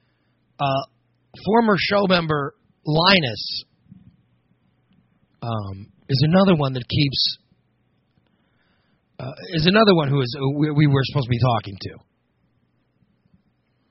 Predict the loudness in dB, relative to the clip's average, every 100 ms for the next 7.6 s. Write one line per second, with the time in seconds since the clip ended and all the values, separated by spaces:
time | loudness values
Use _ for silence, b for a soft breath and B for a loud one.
0 | _ _ _ -8 -2 2 2 0 -2 -2
1 | -4 -6 -6 -10 -16 -20 _ _ _ _
2 | _ _ _ _ _ _ _ _ _ -18
3 | -8 -4 0 0 0 -2 -2 0 0 2
4 | -2 2 2 2 0 -2 -4 -2 -2 -2
5 | -2 2 4 4 2 2 0 -2 -2 -6
6 | -8 -14 -10 -4 -4 -2 -2 0 0 0
7 | -2 -2 -2 -4 -4